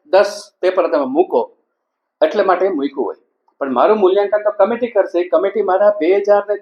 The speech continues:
ચારથી જ્યારે પ્રોફેસર બન્યો ત્યારથી બે હજાર ચૌદ થી દસ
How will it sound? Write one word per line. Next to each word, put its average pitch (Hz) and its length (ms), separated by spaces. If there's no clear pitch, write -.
ચારથી 196 360
જ્યારે 175 240
પ્રોફેસર 156 400
બન્યો 147 260
ત્યારથી 165 360
બે 175 140
હજાર 175 180
ચૌદ 160 180
થી 131 140
દસ 175 140